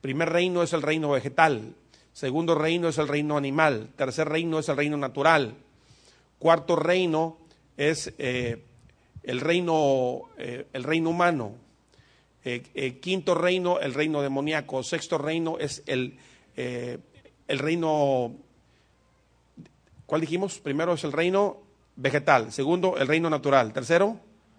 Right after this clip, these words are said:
reino animal, terc-, eh, cuarto el reino mineral, me faltó, reino mineral, y el último reino es el reino, el reino de Dios.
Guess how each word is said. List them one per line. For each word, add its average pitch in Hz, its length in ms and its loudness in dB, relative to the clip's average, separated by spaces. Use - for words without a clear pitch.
reino 165 300 2
animal, 143 420 2
terc-, 139 320 -2
eh, 131 240 -4
cuarto 185 480 2
el 151 140 -2
reino 185 300 0
mineral, 165 420 2
me 139 60 -4
faltó, 127 400 -2
reino 170 360 0
mineral, 147 520 0
y 147 400 0
el 165 160 2
último 202 320 4
reino 202 420 4
es 190 200 -2
el 170 80 0
reino, 170 640 -2
el 139 100 -6
reino 147 260 -2
de 143 80 0
Dios. 143 480 -2